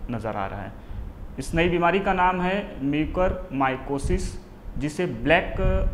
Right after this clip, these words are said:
फंगस के नाम से जाना जाता है। यह बीमारी खतरनाक बताई जा रही है और कहा जा रहा है कि इससे मरीजों की जान भी जा सकती है। क्या है आखिर म्यूकरमाइकोसिस, इसके बारे में हम आपको इस रिपोर्ट में बताने जा रहे हैं।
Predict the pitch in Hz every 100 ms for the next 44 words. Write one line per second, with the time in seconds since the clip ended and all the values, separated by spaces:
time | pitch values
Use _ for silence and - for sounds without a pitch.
0 | - - 165 175 196 180 - 151 127 117
1 | 107 120 104 110 110 104 104 - 101 -
2 | - - - - - 127 135 139 151 180
3 | - - - - 143 139 151 170 160 165
4 | 160 160 165 160 175 202 196 196 - 135
5 | 139 139 131 139 143 147 151 156 151 165
6 | 160 - - - 127 98 - - - -
7 | 135 147 160 160 180 120 113 - - 160
8 | 156 147 - 104 - - 87 98 - 98
9 | 110 107 104 - - - - - 196 202
10 | 185 208 185 - 175 165 156 165 165 160
11 | 147 147 143 120 196 - - - - -
12 | - 208 170 160 160 147 135 120 139 127
13 | - 120 127 127 117 113 117 110 104 101
14 | 95 - 101 101